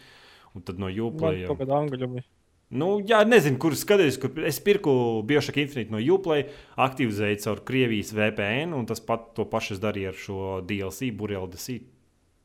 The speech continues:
Speaker 1: četri deviņdesmit astoņi, aktivizēju caur V P N un spēlēju, un tā kā
Speaker 2: Nu, tad, tad,
Speaker 1: noteikti
Speaker 2: tad,
Speaker 1: iesaku.
Speaker 2: tad rekomendējamais gabals.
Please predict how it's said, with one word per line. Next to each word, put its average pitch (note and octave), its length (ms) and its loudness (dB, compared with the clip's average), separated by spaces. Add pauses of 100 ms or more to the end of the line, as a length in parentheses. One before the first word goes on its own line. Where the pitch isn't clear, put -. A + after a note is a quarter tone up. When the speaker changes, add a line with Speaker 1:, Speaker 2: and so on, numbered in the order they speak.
(200)
Speaker 1:
četri G#2+ 240 -4
deviņdesmit G2 400 -4
astoņi, G#2+ 340 -4
aktivizēju G2+ 480 -8
caur G2 160 -6
V G#2 160 -6
P B2 160 -8
N D#3 160 -8 (540)
un G#2+ 100 -6
spēlēju, A2 640 -2
un G2 160 -10 (1300)
tā F2+ 160 -10
kā E2+ 220 -8 (440)
Speaker 2:
Nu, C3 160 -10
tad, C3+ 160 -12
tad, - 80 -8
Speaker 1:
noteikti G2 400 -6
Speaker 2:
tad, C3+ 140 2
Speaker 1:
iesaku. D3 100 0
Speaker 2:
tad C#3 140 4
rekomendējamais B2+ 920 4 (760)
gabals. C3 400 4